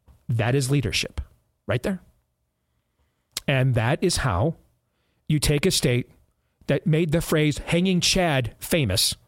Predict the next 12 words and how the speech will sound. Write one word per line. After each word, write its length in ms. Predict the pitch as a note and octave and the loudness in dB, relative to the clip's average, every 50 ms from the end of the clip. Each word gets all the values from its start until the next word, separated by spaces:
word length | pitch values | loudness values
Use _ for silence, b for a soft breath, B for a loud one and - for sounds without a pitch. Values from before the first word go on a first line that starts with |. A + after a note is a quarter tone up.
| _ _ _ _ - | _ _ _ _ -2
not 300 | C#3 B2 D#3+ - - - | -2 -2 -2 -2 -2 -2
too 220 | - A3+ A3 A3+ | 0 0 2 2
long 240 | A3+ C4 C#4 G#3+ C#3 | 2 2 2 0 0
ago, 240 | G2+ E2 C#2 B2+ - _ _ _ _ _ _ _ B B B B B B B B B B | -2 -2 -4 -6 -8 _ _ _ _ _ _ _ B B B B B B B B B B
that 120 | - D3 C3 | -2 0 0
Barack 280 | B2+ D#3+ E3 G3 F#3+ | 2 2 2 2 2
Obama 560 | - F#3+ E3 B2 E3+ G#3 G#3+ E3+ A2+ B2 C3+ - _ | 0 0 2 2 2 2 2 2 2 0 -2 -2 _
won 240 | D3 D3+ E3 D#3+ D#3 | 0 2 2 2 0
twice, 560 | - - - A3 A#3 G3+ D3 - - - - - - _ _ _ _ _ _ _ _ _ _ _ _ _ _ _ _ _ _ _ _ _ _ _ _ _ _ _ | 0 0 0 0 2 2 0 0 -2 -4 -6 -8 -14 _ _ _ _ _ _ _ _ _ _ _ _ _ _ _ _ _ _ _ _ _ _ _ _ _ _ _
even 240 | A3+ G#3+ E3 F#3+ E3 | 0 2 2 4 4
more 220 | D#3+ G#3+ C#4 A#3+ | 4 4 4 2
recently 500 | D#3 C#3+ C#3 - - - - G#2+ A#2 C#3 | 2 0 0 0 -2 -2 -2 -2 -2 -2